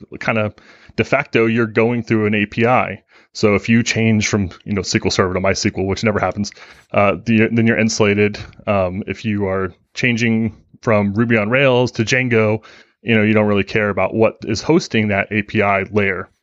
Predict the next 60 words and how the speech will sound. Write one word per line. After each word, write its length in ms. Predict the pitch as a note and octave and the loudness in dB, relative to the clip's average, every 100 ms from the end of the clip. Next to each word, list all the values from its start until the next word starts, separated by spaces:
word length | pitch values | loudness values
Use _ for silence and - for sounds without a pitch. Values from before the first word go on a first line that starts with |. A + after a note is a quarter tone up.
| _ _ - | _ _ -8
It 60 | |
says, 340 | - A2+ G#2 G2 | 0 0 0 -2
"All 180 | - A2 | 0 2
you're 120 | B2+ | 2
doing 180 | A#2 A2+ | 2 2
is 80 | G#2+ | 2
basically 300 | A2+ A2 A2 | 0 -2 0
going 240 | G#2+ G#2 | 2 2
through 180 | G#2 G#2+ | 0 -2
generally 420 | G2 A#2 G2 F#2+ | 0 0 0 -2
rest 240 | G2 B2 - | 0 -2 0
calls 360 | G2+ F#2+ G2 F#2 | -2 0 -2 -4
or, 180 | F#2 | -6
you 80 | A2+ | -6
know, 60 | G2 | -2
maybe 240 | G2 G#2 | -2 -2
graph 260 | G2+ F#2 - | -2 -4 -4
Q 200 | A2+ G2 | -6 -2
L, 160 | F#2+ | -2
whether 260 | F#2+ F#2 F#2+ | -2 -4 -4
that's 220 | F#2+ - | -4 -4
rest 240 | G2 F2+ G2+ | -6 -4 -2
or 20 | |
not, 260 | G2+ F#2+ | 0 2
I 60 | G2+ | 0
don't 140 | G2 | -2
know." 240 | G2+ F#2+ - _ - _ - | -2 -4 -6 _ -20 _ -2
But 160 | A2 | 0
it's 160 | G#2 A2+ | 2 0
just 180 | B2+ - | 0 2
a 100 | G#2+ | 2
good 200 | C3 C3 | 0 -2
practice 320 | C3+ C#3+ - | -2 -2 -2
there. 320 | A2 G#2 G2+ _ _ _ _ | 0 0 -4 _ _ _ _
But 100 | A#2+ | -2
then 340 | G#2 F#3+ F3 - | 0 2 0 -2
you 140 | B2+ A#2 | -6 0
get 120 | B2 | 2
into 360 | A2+ A2+ A2 | 2 2 2
the 100 | G#2 | 2
benefits 480 | G2+ G#2+ G2+ G#2+ - | 0 0 0 -4 0
of 220 | F2 F#2+ | 0 0
content 340 | - G#2+ G#2+ G2 | 0 -2 0 0
delivery 640 | G#2 G#2+ G2+ G2+ G2+ G2+ - | 2 0 0 -4 -4 -6 -4
network 380 | G#2+ F2 F#2+ - | -2 -2 -4 -2
hosting, 320 | G2 - F#2 | -4 -4 -10
C 160 | - G#2 | -4 0
D 120 | G2+ | 0
N 120 | G2 | -2
hosting. 480 | G#2 G2 - F2+ - _ _ _ - | -4 -6 -6 -12 -14 _ _ _ -4
And 260 | A2 G#2 | -2 0
those 380 | G2+ A#2+ B2 A#2+ | 2 2 2 2
are, 180 | G2+ F#2+ | 2 0
it's 140 | - | -2
basically 340 | - A#2+ G#2+ G#2 | -2 -2 0 -2
the 80 | G2 | 0
best 240 | A#2+ C3+ | 0 0
performance, 500 | C3+ - A2+ A2+ G#2 | -4 0 0 2 -2
price, 400 | - F#2 G#2 - | -2 -2 -2 -2
scalability, 680 | G#2+ G2+ G2 G2+ G2 G2+ G#2 | 0 0 0 0 0 -2 -4